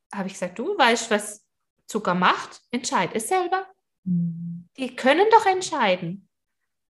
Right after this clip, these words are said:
Speaker 1: Einem vierjährigen Kind, das wird vielleicht noch ein bisschen überfordert sein, es kommt ja immer auf den Typ an, aber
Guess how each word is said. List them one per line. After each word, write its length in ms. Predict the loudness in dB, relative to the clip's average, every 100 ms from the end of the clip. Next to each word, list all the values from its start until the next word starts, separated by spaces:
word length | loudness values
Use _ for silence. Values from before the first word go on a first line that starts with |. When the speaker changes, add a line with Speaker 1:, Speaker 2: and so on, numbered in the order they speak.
| _ -4
Speaker 1:
Einem 120 | -2
vierjährigen 520 | 0 0 0 0 -4
Kind, 240 | -2 -2
das 140 | -2 0
wird 140 | -2
vielleicht 320 | 0 -2 -2
noch 140 | -6 -6
ein 40 |
bisschen 300 | -8 -6 -6
überfordert 560 | -2 -2 2 2 2 2
sein, 160 | -2
es 100 | -2
kommt 180 | -4 0
ja 60 | 2
immer 180 | 2 0
auf 120 | 0
den 160 | -4
Typ 260 | -4 -8 0
an, 140 | 0
aber 240 | 2 -2